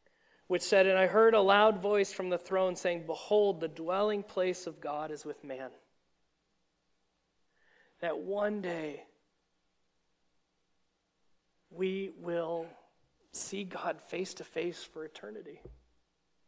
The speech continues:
We will be in his resting place. He will dwell with them, and they will be his people,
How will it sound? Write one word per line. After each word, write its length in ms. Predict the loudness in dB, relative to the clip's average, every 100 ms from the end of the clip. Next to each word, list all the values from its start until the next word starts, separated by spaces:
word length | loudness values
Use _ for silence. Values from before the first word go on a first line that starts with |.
| _
We 160 | -2 0
will 140 | -2
be 280 | -2 -2 0
in 140 | -2
his 300 | 2 2 2 -2
resting 480 | -4 -4 -6 -6 -4
place. 640 | 0 0 0 -8 -12 -14 _ _ _ _ _ _ _ _ _ _ _ _ _ _ _ _ _ _ _ _ _ _ _ _ _ _ _ _ _ _ _ _ _ _ _ _ _ -20 -20 _
He 160 | -6 -2
will 160 | -2
dwell 360 | -2 0 2 4
with 280 | 2 2 -2
them, 420 | -4 -4 -6 -14 -20 _ _ -18
and 120 | -4
they 140 | -4
will 140 | -2 -6
be 220 | -6 -2
his 260 | -2 -2
people, 560 | -8 -10 -8 -8 -8 -12